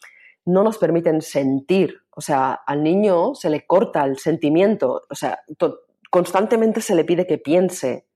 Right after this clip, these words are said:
que razone, ¿sabes? Que, eh, eh, constantemente le enviamos a la mente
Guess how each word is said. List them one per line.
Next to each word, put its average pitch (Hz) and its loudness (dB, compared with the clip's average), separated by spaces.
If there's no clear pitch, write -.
que 165 0
razone, 151 -2
¿sabes? 226 -4
Que, 151 0
eh, - -4
eh, - -2
constantemente 202 0
le 208 4
enviamos 170 0
a 196 -2
la 156 0
mente 143 -2